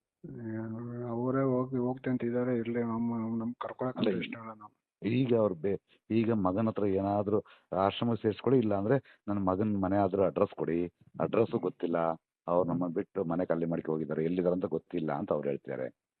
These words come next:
Speaker 1: ಹಾ.
Speaker 2: ಹಾ.
Speaker 1: ಇಷ್ಟಿದೆ ಇಲ್ದಿದ್ದು ಇವಾಗ ಬಂದಿದೆ ಅವ್ರಿಗೆ.
Speaker 2: ಹ್ಮ್.
Speaker 1: ಹ್ಮ್.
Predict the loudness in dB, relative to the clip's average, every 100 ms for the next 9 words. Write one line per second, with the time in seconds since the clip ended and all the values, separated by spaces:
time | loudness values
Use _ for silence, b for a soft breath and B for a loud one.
0 | _ -10 -10 -12 -20 _ _ -8 -4 -2
1 | 2 2 4 4 4 2 2 2 0 0
2 | 0 0 0 -2 -8 -10 _ _ _ -14
3 | -14 _ _ _ _ _ _ _ _ _
4 | -12 -12 -12 _ _ _ _ _ _ -16
5 | -16